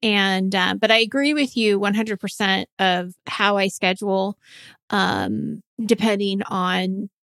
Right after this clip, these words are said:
energy and making sure I have time, you know, in between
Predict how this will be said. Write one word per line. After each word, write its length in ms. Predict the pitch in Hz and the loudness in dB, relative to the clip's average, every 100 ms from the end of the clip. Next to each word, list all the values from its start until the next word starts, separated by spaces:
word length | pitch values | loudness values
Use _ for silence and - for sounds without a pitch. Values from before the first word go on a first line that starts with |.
| _ _ _ _ - - - | _ _ _ _ -20 -20 -2
energy 800 | 220 226 226 233 220 214 208 208 - | 0 2 0 -2 0 2 0 0 -2
and 300 | 190 190 196 | -2 0 0
making 320 | 208 220 233 | 2 2 0
sure 240 | - 208 | 2 2
I 80 | 196 | 2
have 240 | 202 180 | 2 -4
time, 680 | - - 208 196 208 254 302 - _ _ | -6 -2 0 2 2 2 0 -6 _ _
you 100 | 226 | 2
know, 140 | 208 202 | 4 2
in 180 | 190 208 | 2 2
between 560 | 202 - 202 196 202 | 0 0 0 0 -2